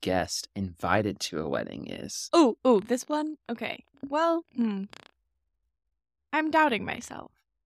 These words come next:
Speaker 2: because I know what the average is for people who, like, have money.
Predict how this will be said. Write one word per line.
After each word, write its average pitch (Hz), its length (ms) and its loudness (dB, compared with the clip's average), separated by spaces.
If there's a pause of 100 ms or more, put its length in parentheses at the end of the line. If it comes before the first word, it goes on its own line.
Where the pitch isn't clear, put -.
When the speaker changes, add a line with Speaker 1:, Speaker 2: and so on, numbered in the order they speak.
(120)
Speaker 2:
because 311 260 2
I 320 120 6
know 320 180 4
what 381 140 2
the - 80 0
average 269 520 2
is 262 240 -2
for 262 200 -6
people 247 340 2
who, 240 160 6
like, 202 380 -2 (720)
have 208 260 -2
money. 202 400 0